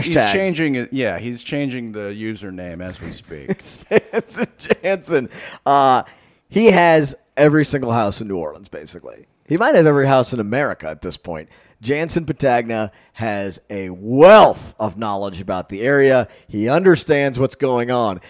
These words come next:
Speaker 2: He very much is in tune with the market. You think you know about the market?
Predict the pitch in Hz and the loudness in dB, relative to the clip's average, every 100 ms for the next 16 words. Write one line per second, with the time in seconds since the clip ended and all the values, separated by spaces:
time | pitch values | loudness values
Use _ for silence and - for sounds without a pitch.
0 | - _ 147 143 127 139 175 175 170 151 | -20 _ -2 -2 -2 2 6 8 6 6
1 | 147 135 135 131 123 - 156 151 131 131 | 2 2 0 -2 -6 -2 -2 0 -2 -2
2 | 127 135 127 104 _ _ 120 202 277 - | 0 0 0 -4 _ _ 0 4 4 6
3 | 202 262 311 285 311 302 285 294 311 311 | 4 4 -4 -2 -4 -4 -8 -8 -8 -2
4 | 403 | -4